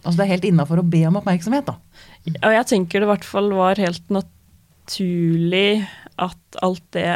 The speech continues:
Speaker 2: no, altså alt det jeg satt med inni meg, som jeg ikke hadde snakket om, for jeg snakket jo ikke, eh, at det fikk et uttrykk, og jeg tenker at for meg så var det ofte be-,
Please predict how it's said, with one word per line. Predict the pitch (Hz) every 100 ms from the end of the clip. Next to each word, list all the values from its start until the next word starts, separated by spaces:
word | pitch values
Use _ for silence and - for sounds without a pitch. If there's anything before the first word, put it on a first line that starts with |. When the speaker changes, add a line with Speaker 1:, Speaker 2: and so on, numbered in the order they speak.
| 170
Speaker 2:
no, | 208 185 170
altså | 190 196 208
alt | 180 190
det | 180
jeg | 170 196
satt | 170 170 -
med | 190 202
inni | 214 190
meg, | 208 269
som | 240
jeg | 214
ikke | 220 180
hadde | 190
snakket | 202 - 175 175
om, | 190 196 - _ _ _ _ _
for | 208
jeg | 202
snakket | 202 180
jo | 170
ikke, | 175 240 233 - -
eh, | - 202 190 190 185 190 202 _ - -
at | 196
det | 196 190
fikk | 196 175
et | 208 214
uttrykk, | 165 - 190 - -
og | 202
jeg | 196
tenker | 214 180 170 185
at | 175
for | 202
meg | 180 165
så | 165 214
var | 185 156 156
det | 208
ofte | 220 - - - 185
be-, | 170 170 _ _ -